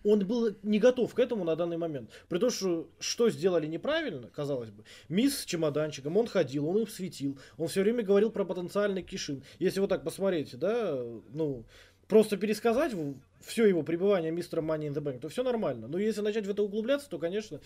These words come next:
выглядел Миз, по большому счету, ну, как клоун, грубо говоря. И это не претензия ни к нему, это претензия, опять же, <clears throat> к тому материалу, о котором ты говоришь, который ему дают и с которым он работает.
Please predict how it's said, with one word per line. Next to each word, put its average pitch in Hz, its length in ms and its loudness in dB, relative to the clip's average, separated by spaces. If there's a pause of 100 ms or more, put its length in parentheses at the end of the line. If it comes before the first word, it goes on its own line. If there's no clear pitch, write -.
(320)
выглядел 170 520 0
Миз, 208 280 -2
по 170 100 -8
большому 151 400 -2
счету, 196 380 -6
ну, 170 100 -8
как - 220 -6
клоун, 147 580 -2
грубо 156 280 0
говоря. 202 420 -2 (340)
И 175 80 4
это 208 180 8
не 208 100 2
претензия 190 420 0
ни 185 80 -4
к - 80 -12
нему, 247 180 0
это 220 120 -2
претензия, 147 380 -4
опять 175 200 -4
же, 156 80 -2
<clears throat> 175 320 -6
к - 60 -16
тому 202 200 6
материалу, 190 480 2
о 147 60 0
котором 143 260 -6
ты 151 100 -6
говоришь, 170 240 -4
который 147 280 -4
ему 143 100 -2
дают 165 240 0
и - 40 -8
с - 40 -12
которым 143 300 -4
он 131 80 -4
работает. 123 340 -6